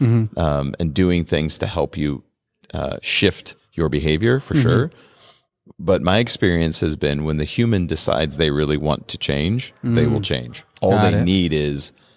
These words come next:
Speaker 2: an effective catalyst.
Speaker 1: Mm-hmm.
Speaker 2: Right? So things you can do. If you procrastinate a lot, literally it could be, uh, that could be a trauma response. You may wanna go to therapy. Now that sounds crazy talking about procrastination.
Speaker 1: No, yeah, I have a
Speaker 2: but I think
Speaker 1: therapist, yeah.
Speaker 2: therapy is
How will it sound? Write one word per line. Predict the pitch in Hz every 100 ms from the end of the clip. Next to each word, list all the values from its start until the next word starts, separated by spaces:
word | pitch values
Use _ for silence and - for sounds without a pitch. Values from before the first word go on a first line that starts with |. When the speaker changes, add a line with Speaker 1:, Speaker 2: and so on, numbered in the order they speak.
| _ _ _ -
Speaker 2:
an | 82
effective | 80 82 - 71
catalyst. | - 90 60 57 - - _
Speaker 1:
Mm-hmm. | 131 117 123 123 - _ -
Speaker 2:
Right? | 92 98
So | - 92
things | 80 123 104
you | 98
can | 107 87
do. | 67 58 _ _ _ -
If | 95 - -
you | 95
procrastinate | - - 87 110 - 113
a | 113
lot, | 120 131 - -
literally | 95 113 110 85 85
it | 82 -
could | 92 80
be, | 85 80 78 76 - _ -
uh, | - - -
that | 87 -
could | 117
be | 95
a | 78
trauma | - 107 92 69
response. | 65 - - - - _ _ _
You | 82
may | 95
wanna | 110 90
go | 80
to | 76
therapy. | - 92 87 65
Now | 65
that | 71
sounds | 69 69
crazy | - 76 67
talking | 71 65
about | -
procrastination. | - 80 78 71 73
Speaker 1:
No, | 156 120
yeah, | 120 120
I |
have | 131 170
a |
Speaker 2:
but | 90
I |
think | 107 95 -
Speaker 1:
therapist, |
yeah. | 95
Speaker 2:
therapy | 92 90 85 76
is | 76 80 73 -